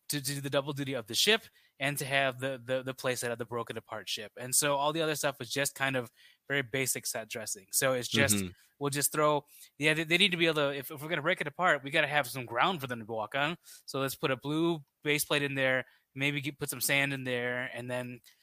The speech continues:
Speaker 1: some, some parts that can be wood planks that they can build around. And
Speaker 2: Yeah,
Speaker 1: you really
Speaker 2: they
Speaker 1: kinda get
Speaker 2: could,
Speaker 1: that
Speaker 2: they could,
Speaker 1: feeling
Speaker 2: I
Speaker 1: with
Speaker 2: mean, it would have upped the part count, but they coulda gave us trans light blue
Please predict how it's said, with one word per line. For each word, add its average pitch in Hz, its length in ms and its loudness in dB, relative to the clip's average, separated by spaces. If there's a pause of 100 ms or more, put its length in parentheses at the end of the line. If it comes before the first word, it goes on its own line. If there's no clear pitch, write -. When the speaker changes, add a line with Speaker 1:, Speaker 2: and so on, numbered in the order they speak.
(120)
Speaker 1:
some, 143 280 -2
some 143 200 2
parts 147 220 2
that 143 100 -4
can 143 120 -6
be 139 40 -2
wood 127 240 -4
planks 113 300 -6
that 117 80 -16
they 107 80 -12
can 113 140 -14
build 104 240 -10
around. 92 260 -18 (140)
And 131 240 -8
Speaker 2:
Yeah, 202 180 8
Speaker 1:
you 180 80 0
really 214 160 2
Speaker 2:
they 117 120 12
Speaker 1:
kinda 160 120 8
get 135 200 12
Speaker 2:
could, - 80 -12
Speaker 1:
that 139 120 0
Speaker 2:
they 131 160 12
could, 147 200 10
Speaker 1:
feeling - 20 12
Speaker 2:
I 123 140 12
Speaker 1:
with 123 40 6
Speaker 2:
mean, 120 180 12
it 110 120 12
would 117 160 12
have 113 140 8
upped 113 340 12
the - 80 4
part 110 300 12
count, 104 300 8
but 104 140 8
they 101 120 8
coulda 104 260 10
gave 104 320 12
us - 340 8 (100)
trans 104 480 8
light 107 280 12
blue 110 500 4